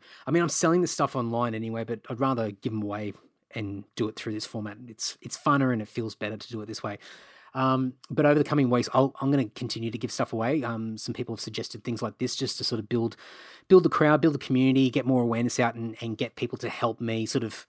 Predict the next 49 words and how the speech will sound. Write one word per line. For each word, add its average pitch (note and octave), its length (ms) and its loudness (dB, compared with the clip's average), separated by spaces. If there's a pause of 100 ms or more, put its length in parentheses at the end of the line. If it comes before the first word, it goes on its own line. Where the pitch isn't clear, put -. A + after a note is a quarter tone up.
(180)
put C#3 120 0
it A#2 80 -2
out A2+ 200 -8
there. D#3+ 180 -2 (400)
Um, A#2 400 0
now, B2 240 2
I've - 120 -4
got - 180 2
a B2+ 40 -4
bunch A#2+ 280 0
of A2 80 0
other G#2+ 160 -4
stuff - 260 -2
that - 80 -6
I'm A2+ 240 -4
gonna A#2+ 160 0
look A2 160 -2
at A#2+ 100 -4
giving A#2 220 -2
away. A2 280 -2
I've A2 100 -6
got, C3+ 140 -2 (120)
um, A2 460 -6
a - 20 -20
bunch B2 220 -4
of G2+ 120 -10
really C3+ 260 0
cool A#2 160 -2
books E3 340 0
that E3 80 2
I've D3 80 2
been D3 160 4
reading. D3+ 200 6
So C#3 160 -2
some B2+ 200 0
of A#2+ 60 -2
you A2+ 100 -2
book C3 220 -4
nerds C#3 260 2
out C3 180 0
there C3+ 160 2
that, - 320 -8
um, A#2 260 -2
you B2 120 -6
know, A#2+ 80 -6
might B2+ 160 -4
not A#2 100 -14
be A#2+ 80 -8
terribly, A2+ 400 -2